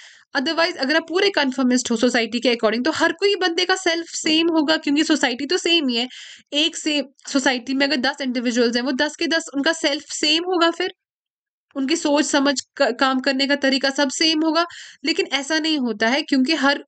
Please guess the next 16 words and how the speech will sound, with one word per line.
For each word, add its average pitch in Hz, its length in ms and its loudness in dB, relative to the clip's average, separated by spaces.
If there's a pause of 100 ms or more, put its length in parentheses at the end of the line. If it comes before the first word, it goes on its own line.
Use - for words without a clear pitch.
सेल्फ 247 340 0
जो 233 180 2
है 277 60 4
वो 302 80 0
अलग 247 320 0
होता 208 200 -2
है। 202 60 2
That 226 140 0
means 285 260 -6
कहीं 285 200 2
ना 302 100 2
कहीं 294 260 0 (400)
इंडिविजुअलिटी 262 800 2
जो 254 140 2
है 254 120 4
वो 285 180 -2